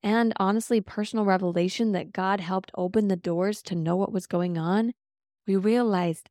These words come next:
that the frequent occurrences of his blue lips were not because he had respiratory issues, but because he was coping with the pain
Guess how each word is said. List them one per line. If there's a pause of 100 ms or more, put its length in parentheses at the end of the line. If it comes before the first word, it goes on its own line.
that
the
frequent
occurrences
of
his
blue
lips (280)
were
not
because (180)
he
had
respiratory
issues, (480)
but
because
he
was
coping
with
the
pain